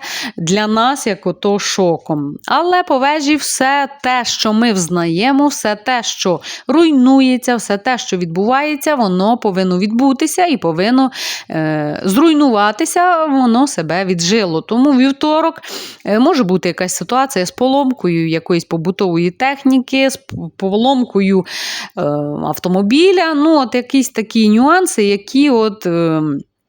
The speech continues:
можуть вивести вас з рівноваги, але знову ж таки вони відбуваються для того, щоб ви рухалися далі, щоб ви змінювали своє життя. Е, якщо ми беремо елементарно,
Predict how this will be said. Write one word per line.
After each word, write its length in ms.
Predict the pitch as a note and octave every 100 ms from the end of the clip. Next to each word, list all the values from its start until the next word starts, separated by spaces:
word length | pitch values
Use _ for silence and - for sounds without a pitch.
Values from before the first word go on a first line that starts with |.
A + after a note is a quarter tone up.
| _ _ _ _ - - -
можуть 500 | A3 C4+ C4 C4 A3+
вивести 580 | A3 C#4 A3+ G#3+ - G3+
вас 220 | G3 A3
з 100 | G3+
рівноваги, 580 | G#3 G#3 A3+ C4+ E4 D#4+ -
але 300 | G#3+ A3+ B3
знову 420 | G3 F#3+ E3+ D#3
ж 120 | F3
таки 360 | A#3+ D4+ F4+ F#4+ - - -
вони 200 | - B3+
відбуваються 720 | C4+ G#3+ A#3 B3 A3+ G3+ -
для 240 | F#3+ A3 C#4
того, 300 | G4 G4+ F#4+
щоб 200 | A#3+ F3+
ви 160 | B3
рухалися 680 | C#4+ G3+ A#3 G#3 G#3 G3+ F#3+
далі, 420 | F#3 G3+ F3+ D#3
щоб 200 | D3+ E3+
ви 120 | F#3
змінювали 680 | G#3+ E3+ B3 B3 G3+ F3 E3
своє 340 | - E3+ E3
життя. 380 | D#3 D#3+ - D3 - - - - -
Е, 340 | - C#3+ - C#2 A#1+ - -
якщо 360 | A3 A3+ -
ми 100 | B3
беремо 380 | G#3 G#3+ G#3+ G3 G3
елементарно, 920 | A3 A3 A3 A3 G#3 F3 D#3+ E3 D#3+